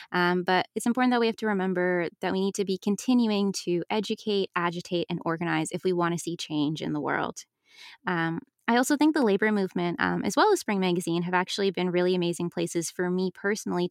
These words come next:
to build and develop skills. So, for example,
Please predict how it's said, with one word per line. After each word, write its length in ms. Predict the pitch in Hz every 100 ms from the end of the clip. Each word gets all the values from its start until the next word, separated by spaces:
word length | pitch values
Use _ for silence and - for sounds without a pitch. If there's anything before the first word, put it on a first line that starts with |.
| -
to 160 | 165
build 400 | 156 180 180 185 185
and 140 | 175
develop 320 | 165 160 160
skills. 500 | - 160 170 277 - - _ _ _ _ _ _ - -
So, 200 | - 233
for 120 | 220
example, 600 | 208 190 190 - 185 185